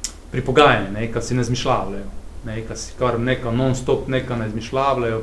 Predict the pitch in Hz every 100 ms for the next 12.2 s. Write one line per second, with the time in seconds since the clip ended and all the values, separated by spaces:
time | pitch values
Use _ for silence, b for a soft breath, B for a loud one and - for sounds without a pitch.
0 | 110 104 - 127 - 107 - 127 120 113
1 | 101 120 120 113 113 113 117 117 117 113
2 | - 120 107 - B - - 127 135 131
3 | 120 104 113 - 139 - 113 113 107 107
4 | 113 127 - 113 107 B - 131 110 98
5 | 90 98 104 107 131 113 - 107 98 98
6 | 101 110 110 B B B 113 107 139 135
7 | 127 135 135 - - 131 123 123 113 120
8 | 135 123 113 127 131 131 113 117 131 135
9 | 113 110 110 123 117 113 123 110 107 -
10 | 147 104 - 104 - 101 101 - 110 107
11 | 104 104 107 104 101 101 - 120 127 117
12 | 113 117